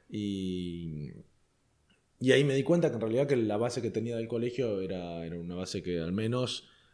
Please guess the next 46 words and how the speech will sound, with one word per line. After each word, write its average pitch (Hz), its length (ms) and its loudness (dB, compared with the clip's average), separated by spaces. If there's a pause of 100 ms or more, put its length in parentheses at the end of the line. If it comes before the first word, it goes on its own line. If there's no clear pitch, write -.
en 117 220 4
ese, 139 220 6
en 131 440 0
ese 135 180 2
momento 147 580 6
demostró 110 500 0
haber 104 140 2
sido 104 240 -2
sólida. 87 520 -4 (640)
Eh, 85 460 -8
podría 123 220 4
haber 113 80 -2
sido 127 140 2
mejor, 185 200 8
podría 131 180 6
ser 127 160 0
peor 127 140 0
como 135 180 -4
todo, 165 280 6
pero 123 120 2
bueno, 113 200 0
mucho 123 240 -4
de 123 60 -2
eso 120 140 -4
depende 101 300 -2
de 98 80 -2
uno 95 220 -4
mismo, 87 280 -6
¿no? 95 160 -4
Y 92 40 -4
no 87 120 -4
tanto 92 320 -4
de, 87 200 -2
<laughs> 85 60 -10
de, 90 580 -8
de 92 180 -6
quién 104 220 -4
te 95 100 -2
sirve 101 300 -2
la 98 120 -2
mesa, 110 280 -4
sino 98 240 -6
cómo 101 240 -4
vos 101 100 -4
lo 101 100 -2
comés. 92 380 -6